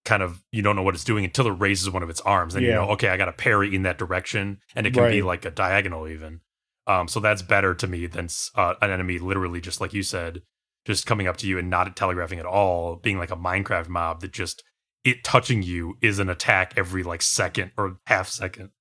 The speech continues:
Speaker 2: Right, right. But, you know,
Speaker 1: But hopefully
Speaker 2: true,
Speaker 1: the thing,
Speaker 2: true test
Speaker 1: like,
Speaker 2: will be
Speaker 1: once we
Speaker 2: how,
Speaker 1: get
Speaker 2: yeah. That we bought it to, like, like you're sorry, I was cutting you off, but I'm saying the same thing as you.
Speaker 1: Yes,
Speaker 2: We bought it
Speaker 1: yes.
Speaker 2: to play together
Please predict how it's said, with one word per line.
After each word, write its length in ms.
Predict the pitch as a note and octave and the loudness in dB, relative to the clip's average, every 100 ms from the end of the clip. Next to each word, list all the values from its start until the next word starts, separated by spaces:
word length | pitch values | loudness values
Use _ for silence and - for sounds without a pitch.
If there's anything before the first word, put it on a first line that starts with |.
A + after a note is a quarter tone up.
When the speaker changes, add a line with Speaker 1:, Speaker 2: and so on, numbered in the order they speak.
| _ B2+ | _ 2
Speaker 2:
Right, 400 | B2+ A2 F#2+ - _ _ | 4 4 0 -10 _ _
right. 260 | A#2 G2+ F#2+ _ _ _ _ _ _ _ _ _ _ _ _ _ _ _ _ _ _ _ _ _ _ _ _ _ - | -4 -2 -4 _ _ _ _ _ _ _ _ _ _ _ _ _ _ _ _ _ _ _ _ _ _ _ _ _ 2
But, 80 | F3+ | 6
you 140 | F3+ | 10
know, 60 | B2+ | 10
Speaker 1:
But 80 | A#2+ | 10
hopefully 600 | C#3+ F3 G3 D3 C3 A2 | 8 6 6 6 6 4
Speaker 2:
true, 140 | G#2 F3 | 8 8
Speaker 1:
the 40 | |
thing, 180 | C#3+ A#2+ | 8 4
Speaker 2:
true 20 | D#3+ | 6
test 140 | D#3+ | 6
Speaker 1:
like, 120 | G2+ | 6
Speaker 2:
will 80 | C#3+ | 6
be 120 | C3 | 6
Speaker 1:
once 160 | C3 B2 | 6 6
we 80 | B2+ | 4
Speaker 2:
how, 20 | |
Speaker 1:
get 180 | A2+ - A#2 | 2 -4 -8
Speaker 2:
yeah. 200 | A#2 G2 _ _ _ _ | -8 -8 _ _ _ _
That 160 | D3 D3+ | 0 6
we 120 | F3 | 8
bought 240 | F3 F3 E3 | 10 8 8
it 60 | |
to, 100 | C#3 D3 | 2 0
like, 280 | D3 C#3 B2 | 4 6 6
like 200 | C#3 C#3+ | 6 6
you're 140 | B2+ A#2+ | 6 4
sorry, 240 | A#2+ G#2 | 2 2
I 60 | G2+ | 2
was 160 | A#2+ | 0
cutting 180 | B2 C3 | 2 4
you 100 | A2+ | 6
off, 140 | G#2+ G#2 | 4 2
but 60 | |
I'm 120 | G#2+ | 0
saying 180 | G2+ A#2+ | 2 2
the 60 | G#2 | 0
same 200 | A2 G2+ | -2 -2
thing 140 | G#2 | -2
as 100 | F#2+ G2+ | -4 -4
you. 220 | F#2+ F#2+ _ - | -6 -8 _ -6
Speaker 1:
Yes, 180 | B2 - | -2 4
Speaker 2:
We 80 | C#3 | 6
bought 220 | F3 C#3 | 8 6
it 40 | |
Speaker 1:
yes. 60 | B2+ | 4
Speaker 2:
to 60 | |
play 180 | A#2+ B2+ | 2 4
together 560 | A2 G#2 G#2 G#2 G2 | 4 2 2 2 0